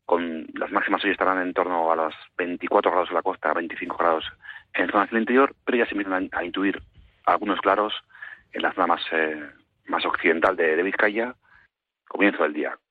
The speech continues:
con un ambiente gris, con alguna llovizna, pero tarde más estable.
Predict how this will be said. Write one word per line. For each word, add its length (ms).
con 160
un 40
ambiente 400
gris, 260
con 100
alguna 220
llovizna, 520
pero 160
tarde 420
más 260
estable. 460